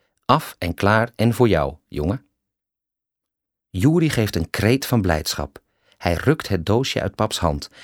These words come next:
Met zes stappen rent hij de trap op. Bij het werkblad maakt hij het doosje open. Er zit een nieuw spel in, weet Joeri. Een spel dat pap gemaakt heeft.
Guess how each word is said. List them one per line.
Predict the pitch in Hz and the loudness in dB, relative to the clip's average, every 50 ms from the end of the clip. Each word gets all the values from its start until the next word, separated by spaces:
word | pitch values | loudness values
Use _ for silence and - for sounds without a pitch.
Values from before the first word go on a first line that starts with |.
| - - | -18 -4
Met | - 92 87 - | -2 -2 0 0
zes | 90 82 - 147 165 - - | 0 2 2 2 2 0 -2
stappen | - - 135 139 - - 113 | 0 2 0 0 2 0 0
rent | 101 104 110 123 113 | 2 2 2 2 2
hij | - 117 110 | 0 0 0
de | 113 104 | 0 -2
trap | - - 90 80 - | 0 0 0 0 0
op. | 85 78 - _ _ _ _ _ _ _ _ _ _ _ _ _ _ | -4 -6 -6 _ _ _ _ _ _ _ _ _ _ _ _ _ _
Bij | - 87 90 87 | -2 0 0 0
het | 85 82 - | 0 -2 0
werkblad | 82 92 117 127 - 123 120 131 - - - _ _ _ | 0 0 0 0 0 -2 -4 -4 -4 -8 -18 _ _ _
maakt | _ - 95 107 123 - | _ 0 0 0 0 0
hij | 104 98 | -2 0
het | 92 82 76 | 0 0 -2
doosje | 85 85 95 - - - - | -2 -4 -4 -4 -6 -10 -8
open. | - 78 76 76 - - 80 - _ _ _ _ _ _ _ _ _ _ _ _ _ _ _ | -8 -8 -10 -10 -10 -14 -16 -16 _ _ _ _ _ _ _ _ _ _ _ _ _ _ _
Er | - 92 87 | -2 0 0
zit | - 104 98 - | 0 -2 -2 -2
een | - 80 | -4 -2
nieuw | 107 110 | -2 -2
spel | 98 - - - 113 135 143 - | -2 -6 -2 0 2 2 2 -2
in, | - - - 69 - _ | -4 -6 -8 -8 -10 _
weet | _ - 80 82 78 | _ -8 -6 -6 -6
Joeri. | 78 76 73 71 - - - _ _ - - - _ _ | -6 -8 -8 -8 -10 -12 -16 _ _ -20 -20 -20 _ _
Een | - 85 73 | -8 -8 -6
spel | - - - - 117 131 147 135 | -6 -8 0 2 2 2 2 0
dat | 101 80 - _ | -2 -4 -4 _
pap | - 139 - - | 0 0 0 0
gemaakt | - - 101 90 76 73 73 - | -4 -2 0 0 0 -2 -4 -8
heeft. | - 78 71 71 - - _ | -8 -8 -8 -8 -10 -16 _